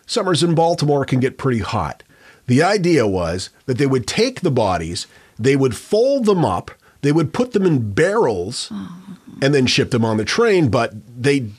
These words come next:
Speaker 1: obviously didn't want the bodies to putrefy, so they would fill the barrels up with alcohol.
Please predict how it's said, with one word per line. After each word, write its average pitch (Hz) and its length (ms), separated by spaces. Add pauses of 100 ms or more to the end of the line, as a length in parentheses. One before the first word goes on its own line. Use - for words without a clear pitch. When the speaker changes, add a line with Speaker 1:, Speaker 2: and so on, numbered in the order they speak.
(120)
Speaker 1:
obviously 131 400
didn't 117 260
want 113 280
the 92 380 (440)
bodies 107 500
to 98 80
putrefy, 104 800 (260)
so 165 180
they 147 100
would 143 180
fill 180 240
the 147 80
barrels 123 460
up 90 160
with 151 120
alcohol. 233 720